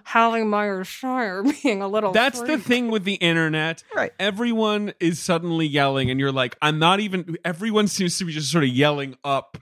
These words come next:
Speaker 2: uh, but, like, I don't know at who, and, uh, whatever. It doesn't matter.
Speaker 3: Yeah.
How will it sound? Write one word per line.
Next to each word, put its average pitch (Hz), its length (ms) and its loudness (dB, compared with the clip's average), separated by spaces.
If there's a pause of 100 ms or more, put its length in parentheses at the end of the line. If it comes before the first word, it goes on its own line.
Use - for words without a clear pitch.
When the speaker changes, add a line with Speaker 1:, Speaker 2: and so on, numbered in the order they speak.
(100)
Speaker 2:
uh, 151 140 -4
but, 151 220 -4
like, 156 160 2
I 160 100 2
don't 160 180 -2
know 147 180 2 (120)
at 143 180 2
who, 147 540 0
and, 135 340 -2
uh, 147 200 -2
whatever. 151 280 2
It 143 100 -6
doesn't 180 240 -2
matter. 139 500 0 (240)
Speaker 3:
Yeah. 151 240 2